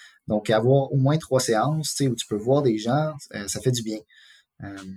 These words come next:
ça fait du bien pour le moral, ça fait du bien aussi juste pour, euh, relaxer puis, euh, euh, décompresser dans l'effort, disons. Parce que quand t'es tout seul, euh, c'est plus difficile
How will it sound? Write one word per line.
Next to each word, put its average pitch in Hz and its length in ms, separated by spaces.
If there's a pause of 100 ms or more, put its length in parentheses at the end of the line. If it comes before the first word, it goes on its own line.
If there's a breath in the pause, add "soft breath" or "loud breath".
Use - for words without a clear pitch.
(160)
ça - 120
fait 110 80
du 104 120
bien 123 120
pour 117 120
le 104 100
moral, 113 380
ça - 120
fait 101 80
du - 140
bien 117 160
aussi 117 300
juste 123 320
pour, 101 180
euh, 98 180
relaxer 113 640
puis, 104 360
euh, 92 200 (240)
euh, 92 180
décompresser 131 760
dans 123 360 (140)
l'effort, 104 480
disons. 147 280 (500 loud breath)
Parce 110 160
que 127 80
quand 139 460
t'es 113 220
tout - 140
seul, 139 400 (340)
euh, 117 40 (200)
c'est - 280
plus 135 120
difficile 135 640